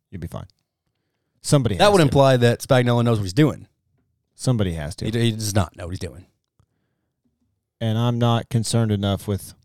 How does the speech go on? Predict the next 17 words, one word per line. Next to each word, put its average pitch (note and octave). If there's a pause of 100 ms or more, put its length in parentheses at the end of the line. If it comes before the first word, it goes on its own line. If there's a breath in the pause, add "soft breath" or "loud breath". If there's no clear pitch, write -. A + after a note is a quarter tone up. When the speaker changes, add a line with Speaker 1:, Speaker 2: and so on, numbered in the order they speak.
(840)
Speaker 1:
their A2+
weapons G2+
outside G2
of F2+ (1500)
Diggs G#2
and F2+
Knox E2+ (320)
for A2
you G#2+
to F#2+
have F#2+
to -
have F2
Bolton F2
cover E2
anybody D2 (340)
consistently. -